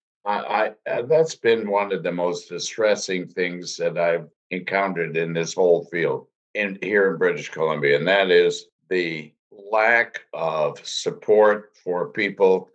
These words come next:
who suffer from infertility, from people who have genetic diseases in some way, because I V F is not covered by, uh, provincial health care.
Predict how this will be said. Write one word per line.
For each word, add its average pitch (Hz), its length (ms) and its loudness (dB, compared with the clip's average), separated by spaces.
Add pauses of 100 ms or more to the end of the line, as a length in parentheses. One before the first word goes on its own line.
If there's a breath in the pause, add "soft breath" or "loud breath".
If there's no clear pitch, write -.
(160)
who 101 140 -20
suffer 92 440 0
from 80 280 -6
infertility, 95 1040 0 (120)
from 82 200 -10
people 87 380 0
who 80 80 -2
have 80 220 2
genetic 90 600 -2
diseases 87 840 -4 (240)
in 101 180 -4
some 104 320 0
way, 95 400 4 (160)
because 92 640 0 (160)
I 95 180 2
V 85 240 -2
F 95 180 -4
is 90 280 -10
not 87 360 -6
covered 82 440 -4
by, 87 420 0 (320)
uh, 73 260 -8 (300)
provincial 85 640 0
health 85 320 0
care. 85 440 0